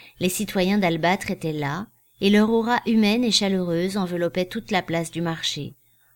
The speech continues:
Mais depuis quelques instants, il y avait autre chose. Irène ferma les yeux et se concentra. C'était un peu plus et un peu moins qu'une conscience. Cela passait,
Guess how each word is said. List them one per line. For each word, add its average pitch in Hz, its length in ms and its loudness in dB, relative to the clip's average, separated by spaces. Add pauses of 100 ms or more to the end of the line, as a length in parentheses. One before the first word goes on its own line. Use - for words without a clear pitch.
(120)
Mais 165 340 0
depuis 160 320 -6
quelques 190 400 -2
instants, 151 480 -8 (480)
il 247 100 0
y 262 80 2
avait - 320 -2
autre 214 300 -2
chose. 139 640 -6 (760)
Irène 202 400 4
ferma 185 320 0
les 170 280 -4
yeux 185 100 0
et 165 80 -2
se - 100 -8
concentra. 156 720 -8 (640)
C'était 277 380 0
un 277 100 0
peu 277 140 -4
plus - 540 -4 (180)
et 233 100 6
un 240 80 4
peu 240 160 -4
moins 220 300 2
qu'une 208 240 -2
conscience. 156 840 -8 (300)
Cela 196 320 2
passait, 190 600 -6